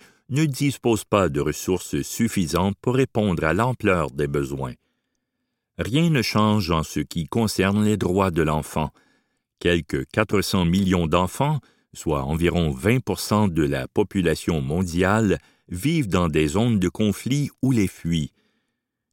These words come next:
Le Comité des droits de l'enfant souligne aussi le degré des brutalités perpétrées à Gaza. Il faut indéniablement en faire plus pour défendre les droits des enfants dans un monde de plus en plus menacé par les conflits,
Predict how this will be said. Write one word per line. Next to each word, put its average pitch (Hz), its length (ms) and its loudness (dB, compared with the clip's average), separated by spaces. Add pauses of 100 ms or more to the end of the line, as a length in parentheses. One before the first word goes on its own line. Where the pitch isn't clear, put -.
Le 69 220 -4
Comité 85 520 0
des 78 200 0
droits 82 340 4
de 78 140 0
l'enfant 76 420 0
souligne 85 360 0
aussi 82 280 -2
le 87 160 2
degré 95 420 0
des 73 220 -2
brutalités 92 800 0
perpétrées 98 800 0
à 69 80 -4
Gaza. 71 460 -2 (720)
Il 135 180 2
faut 139 260 0 (140)
indéniablement 98 1040 2
en 87 40 2
faire 101 260 0
plus 101 400 0
pour 80 140 -4
défendre 80 580 0
les 71 180 0
droits 80 300 2
des 78 240 -2
enfants 101 400 0
dans 85 400 0
un 80 60 0
monde 101 400 2
de 80 260 0
plus 120 320 0
en 95 120 4
plus 95 260 0
menacé 98 560 0
par 71 160 -4
les 69 100 -6
conflits, 78 540 -6